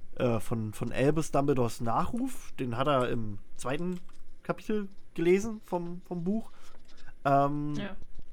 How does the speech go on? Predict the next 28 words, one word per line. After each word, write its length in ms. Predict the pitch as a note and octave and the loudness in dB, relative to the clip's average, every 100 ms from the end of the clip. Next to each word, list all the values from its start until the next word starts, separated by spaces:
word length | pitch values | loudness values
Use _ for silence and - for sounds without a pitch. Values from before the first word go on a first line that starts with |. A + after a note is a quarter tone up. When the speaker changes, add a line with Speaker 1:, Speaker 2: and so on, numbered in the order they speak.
| C#3 | 2
Speaker 1:
ja, 180 | C3 B2+ | 6 6
und 100 | C3+ | 6
er 80 | B2 | 4
setzt 220 | D3 - | 2 2
sich 160 | F3 E3+ | 2 4
halt 160 | D3+ | 4
neben 300 | D3 D#3 A3 | 4 2 2
ihn 200 | F#3+ G3 | 0 0
und 160 | F3 C#3+ | 0 2
will 120 | D3+ | 4
halt 140 | D3+ | 4
so 80 | - | 2
ein 60 | C#3 | -2
bisschen 220 | C#3 D3+ | -2 0
rausfinden, 840 | C3 D3+ - E3+ D#3 D3+ D3+ D3 | 4 4 2 -2 -2 -4 -2 -4
ob 180 | - C3+ | -4 0
an 100 | C#3 | 0
den 140 | C3+ C3 | 0 -2
Geschichten, 480 | B2+ - F3 - D3 | 0 0 0 -2 -2
die 120 | C3+ | 0
Rita 260 | E3 D#3+ | 0 2
Kimcorn 500 | C#3+ - F3+ - D#3+ | 2 2 2 4 4
in 100 | D3+ | 4
ihrem 180 | C#3 C#3+ | 2 2
Buch 320 | B2+ F3+ C4+ | 4 2 2
veröffentlicht 500 | - F3 F3 G3 G3 | 2 2 2 0 0
hat, 120 | G3 C3 | 0 0
also, 320 | A#2+ A#2 | -2 -2